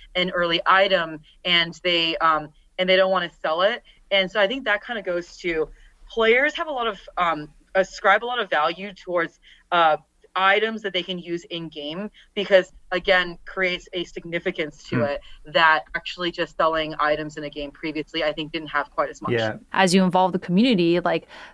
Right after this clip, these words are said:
Speaker 3: and I love that you spoke to modding culture 'cause I think that really is, like, why games live on for a really, really long time, right? It's because you have all these fans who are so excited about, like, going in and, like,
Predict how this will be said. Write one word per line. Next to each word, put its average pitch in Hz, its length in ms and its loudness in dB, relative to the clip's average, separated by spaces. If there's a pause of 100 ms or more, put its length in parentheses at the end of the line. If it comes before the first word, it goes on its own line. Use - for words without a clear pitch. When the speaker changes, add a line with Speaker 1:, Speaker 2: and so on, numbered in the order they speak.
(100)
Speaker 3:
and 196 200 4
I 185 80 2
love 208 220 4
that 202 100 6
you 180 60 0
spoke 190 280 0
to 185 100 -2
modding 190 280 2
culture 170 260 -2
'cause 190 140 -6
I 165 80 0
think 202 240 2
that 170 160 2
really 180 340 4
is, 170 160 0
like, 160 140 -4
why 175 220 2
games 175 460 2
live 196 200 4
on 202 200 4
for 202 140 0
a 190 40 2
really, 196 320 2
really 180 200 2
long 175 220 0
time, 254 300 2
right? 175 100 4
It's 170 80 -2
because 165 240 -4
you 175 60 2
have 175 100 0
all 180 80 4
these 190 260 0
fans 190 400 0
who 185 80 -2
are 185 60 0
so 190 160 0
excited 175 260 -2
about, 170 160 0
like, 165 140 0
going 196 240 4
in 185 80 2
and, 175 80 -2
like, 175 140 -2